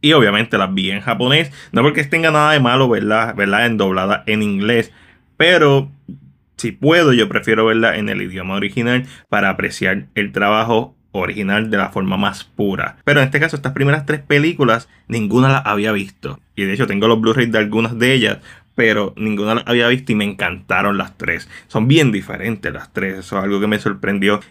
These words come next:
Y no sé por qué me sorprendió, porque cuando tú ves,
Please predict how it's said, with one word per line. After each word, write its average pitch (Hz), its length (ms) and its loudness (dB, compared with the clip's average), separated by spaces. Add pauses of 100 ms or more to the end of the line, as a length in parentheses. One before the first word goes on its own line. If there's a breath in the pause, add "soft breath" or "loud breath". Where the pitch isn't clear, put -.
Y 107 180 4
no 107 140 2
sé 175 100 2
por 185 80 0
qué 170 100 -2
me 170 100 0
sorprendió, 165 360 0
porque 120 300 -2
cuando 98 340 -4
tú 95 240 -4
ves, 113 480 2